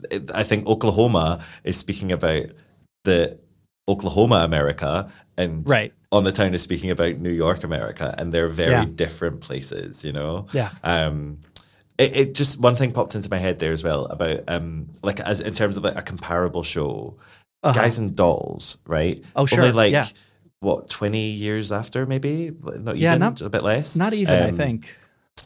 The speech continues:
Speaker 1: and I remember when we were talking about Guys and Dolls, we were like, "I mean, like,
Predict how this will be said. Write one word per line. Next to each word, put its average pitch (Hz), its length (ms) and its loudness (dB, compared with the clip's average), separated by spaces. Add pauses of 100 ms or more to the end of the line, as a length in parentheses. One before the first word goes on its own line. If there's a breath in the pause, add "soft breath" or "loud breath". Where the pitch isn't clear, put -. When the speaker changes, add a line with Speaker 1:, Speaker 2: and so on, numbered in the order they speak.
(420 soft breath)
Speaker 1:
and 101 480 2
I 113 100 6
remember 110 340 4
when 92 180 2
we 90 140 0
were 95 100 0
talking 95 260 -2
about 82 220 0
Guys 85 180 -2
and 85 80 -4
Dolls, 80 240 2
we 87 60 -2
were 87 80 2
like, 85 240 0 (300 loud breath)
"I 392 140 4
mean, 370 200 0
like, 370 360 2